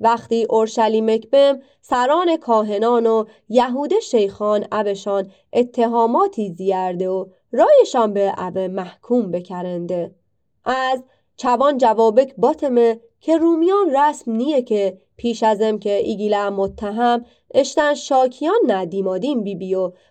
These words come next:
بتانه اتهامان واسه نه اشتنک دفاع بکره، اوه تسلیم بکرنده. پس وقتی اوه بامنده یا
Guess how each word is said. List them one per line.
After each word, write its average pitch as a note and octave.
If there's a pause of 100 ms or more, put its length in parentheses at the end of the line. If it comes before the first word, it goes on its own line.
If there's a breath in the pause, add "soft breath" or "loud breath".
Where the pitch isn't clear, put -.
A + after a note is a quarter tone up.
بتانه A#3
اتهامان G3+
واسه F#3
نه F#3 (240 soft breath)
اشتنک G#3
دفاع G3
بکره، G#3 (280 soft breath)
اوه G#3
تسلیم G3
بکرنده. F3+ (280)
پس D#4+
وقتی F4+
اوه G3
بامنده G3+
یا B3